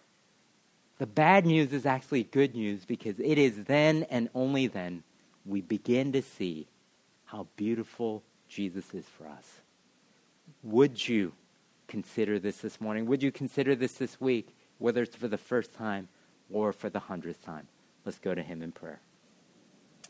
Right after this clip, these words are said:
Our Father and our God, we thank you that you're a God who delights, who actually delights to see sinners come to you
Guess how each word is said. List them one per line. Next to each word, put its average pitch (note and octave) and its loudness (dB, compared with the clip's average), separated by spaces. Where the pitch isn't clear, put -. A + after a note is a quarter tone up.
Our G#2+ -2
Father A2 4
and G2+ 2
our G#2 0
God, G2 2
we F#2 -2
thank G2+ -2
you F#2 -2
that A#2+ 4
you're A#2 6
a G#2+ 4
God G2+ 2
who A#2+ -2
delights, G2+ -2
who - -12
actually B2+ -2
delights G#2+ 0
to G#2 -2
see A2 0
sinners G#2+ -2
come B2+ -6
to G#2 -8
you G2 -2